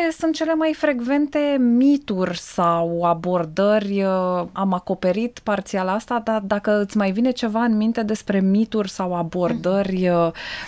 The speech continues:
Speaker 1: nesănătoase, așa, la nivel social, atunci când vorbim de tulburări de alimentație,
Speaker 2: Mhm.
Speaker 1: dar și de, uh, disordered eating, nu neapărat ajuns la gradul de tulburare.
Speaker 2: Acum, m-, cred că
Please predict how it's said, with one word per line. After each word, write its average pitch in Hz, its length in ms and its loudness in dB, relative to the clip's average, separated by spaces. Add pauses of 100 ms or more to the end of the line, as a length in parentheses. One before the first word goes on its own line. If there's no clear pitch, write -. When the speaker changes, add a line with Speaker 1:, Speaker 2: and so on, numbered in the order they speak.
(160)
Speaker 1:
nesănătoase, 190 760 0
așa, 185 180 -4
la 185 120 0
nivel 175 360 0
social, 185 440 -4
atunci 185 340 -4
când 190 160 -6
vorbim 170 540 -2
de 180 320 0 (320)
tulburări 185 560 0
de 233 100 -2
alimentație, 208 760 -2
Speaker 2:
Mhm. 180 80 -2
Speaker 1:
dar 185 180 0
și - 160 -6
de, 170 560 -2 (180)
uh, 156 80 -2
disordered 156 720 -2
eating, 143 460 -4
nu 156 180 -4
neapărat 151 600 -6
ajuns 151 560 -6
la - 140 -6
gradul 147 380 -4
de 131 100 -6
tulburare. 135 720 -8
Speaker 2:
Acum, - 320 -6 (280)
m-, 240 240 2 (840)
cred 277 300 -4
că - 180 -6